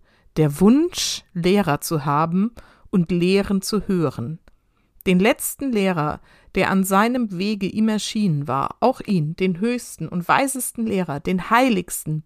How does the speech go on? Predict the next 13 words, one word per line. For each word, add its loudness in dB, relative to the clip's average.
Buddha, 2
hatte 0
er -2
verlassen, -2
hatte -4
sich -8
von -4
ihm -2
trennen -2
müssen, -4
hatte 0
seine 2
Lehre 2